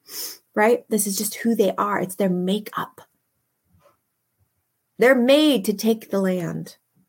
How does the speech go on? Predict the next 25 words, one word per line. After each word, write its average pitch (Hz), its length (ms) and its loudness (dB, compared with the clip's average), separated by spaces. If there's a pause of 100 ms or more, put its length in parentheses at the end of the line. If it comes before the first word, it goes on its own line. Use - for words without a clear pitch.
(300)
right? 220 260 -2
They're 254 160 -2
made 247 460 2
to 233 100 -6
establish 185 640 -8
things. 165 420 -8 (300)
They're 233 160 2
made 233 480 0
to 233 120 -4
raise 208 320 -2
people 196 300 -4
up. 196 140 -4
And 185 100 -4
I 185 60 0
love 208 360 -2
the 240 60 -6
stories 208 420 -2
the 202 60 -2
most 190 520 -2 (320)
where 190 220 0
they 185 140 0
actually 196 420 -4
have 190 240 -6
to 185 320 -2 (540)
raise 226 460 0